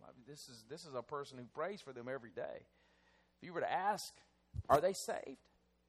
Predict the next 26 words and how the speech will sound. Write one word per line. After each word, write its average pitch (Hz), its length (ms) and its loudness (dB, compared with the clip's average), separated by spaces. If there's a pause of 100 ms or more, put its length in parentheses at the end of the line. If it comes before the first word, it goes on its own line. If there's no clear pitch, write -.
(640)
Certain 214 240 -4
people 196 200 0
in 175 60 -2
my 160 100 4
family 175 240 -4
say, 156 140 -14
"Yes. - 460 -4 (460)
I - 100 6
remember 202 400 4
when 196 160 0
they 208 140 6
were 147 280 4 (840)
committed 196 500 0
to 180 80 -4
the 160 100 2
Lord 117 400 2
and 113 320 -6 (440)
did 202 140 2
all 220 180 12
these 202 200 -2
things." - 500 -12 (480)
And 147 140 -2 (880)
James 247 400 2
just 190 240 0
said, 151 340 0 (1500)
"Faith 202 340 6